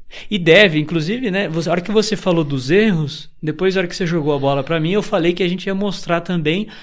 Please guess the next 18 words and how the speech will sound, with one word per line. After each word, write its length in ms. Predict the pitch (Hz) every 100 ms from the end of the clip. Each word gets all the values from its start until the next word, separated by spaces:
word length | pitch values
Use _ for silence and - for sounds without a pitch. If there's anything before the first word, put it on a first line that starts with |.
| - -
como 240 | 214 254
corrigir. 680 | 254 240 240 180 208 208 - - - - - - -
Né? 140 | 175
Ou 120 | 180
seja, 300 | 180 180 147
então, 220 | 147 202 185
além 220 | 170 247
de 80 | 262
você 260 | 233 196
saber 320 | - 175 156
quais 220 | 147 147 139
são 200 | 143 131
os 180 | 113
erros, 480 | 131 202 175 143 -
você 640 | 147 156 - 185 208 262 -
vai 300 | 160 170 190
também 340 | 202 190 180
saber 500 | 202 208 170 151 196